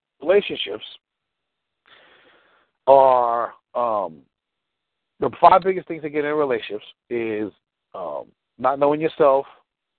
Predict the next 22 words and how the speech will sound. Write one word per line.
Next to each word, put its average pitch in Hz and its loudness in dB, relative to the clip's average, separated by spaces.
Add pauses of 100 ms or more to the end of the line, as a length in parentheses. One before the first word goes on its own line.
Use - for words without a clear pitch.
(120)
not 131 -6
knowing 135 -4
how 127 -2
to 127 -2
manage, 123 -4
work 131 -2
with 131 -2
the 120 -14
opposite 135 0
sex, 107 -6 (840)
um, 92 0
not 131 0
understanding 135 -4 (140)
emotions, 120 -4 (1120)
managing 113 -4
them, 104 -10 (140)
not 120 -2
understanding 120 -6
and 107 -10
managing 113 -6
your 104 -10
needs, 101 -12